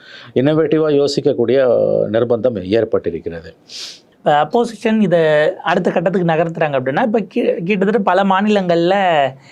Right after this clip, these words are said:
Speaker 2: இந்த நீட் அப்படிங்கிற ஒரு இஷ்யூவை வந்து கையில எடுத்திருக்கிறாங்க. அவங்க ஃபர்தரா அதை மூவ் பண்ணணும் அப்படின்னா, அடுத்து என்ன மாதிரி அவங்க லீகல் பேஸை தாண்டி பொலிட்டிக்கலா கொண்டு போறது அப்படிங்கிறது தான் ஒரே சொல்யூஷனா இருக்கும். அதுல altogether-ஆ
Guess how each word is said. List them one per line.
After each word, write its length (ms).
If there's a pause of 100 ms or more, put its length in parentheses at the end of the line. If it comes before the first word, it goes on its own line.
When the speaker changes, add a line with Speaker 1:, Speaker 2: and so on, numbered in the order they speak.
(180)
Speaker 2:
இந்த 240
நீட் 260
அப்படிங்கிற 280
ஒரு 160
இஷ்யூவை 260
வந்து 220
கையில 380
எடுத்திருக்கிறாங்க. 680 (400)
அவங்க 300
ஃபர்தரா 240
அதை 280
மூவ் 200
பண்ணணும் 340
அப்படின்னா, 280 (840)
அடுத்து 260
என்ன 140
மாதிரி 360
அவங்க 360
லீகல் 400
பேஸை 340
தாண்டி 320
பொலிட்டிக்கலா 640
கொண்டு 380
போறது 40
அப்படிங்கிறது 540
தான் 220 (320)
ஒரே 200
சொல்யூஷனா 580
இருக்கும். 260
அதுல 640 (380)
altogether-ஆ 560